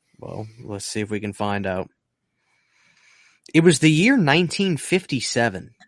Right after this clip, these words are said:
in Philadelphia when a hunter found the bruised body of a boy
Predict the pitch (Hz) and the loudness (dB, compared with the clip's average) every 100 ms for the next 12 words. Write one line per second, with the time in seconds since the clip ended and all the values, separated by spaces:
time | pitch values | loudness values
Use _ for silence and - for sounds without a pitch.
0 | - 113 - 139 117 110 151 170 117 101 | -8 -6 0 2 4 4 2 0 -2 -4
1 | 110 135 135 - 208 247 233 190 - 185 | -4 0 0 4 4 6 6 4 4 4
2 | 143 123 110 135 208 254 269 - - 113 | 4 2 2 4 6 6 4 2 -4 2
3 | 135 156 143 113 117 113 107 117 127 160 | 4 6 4 2 0 -2 -2 -2 2 4
4 | 190 208 | 2 -2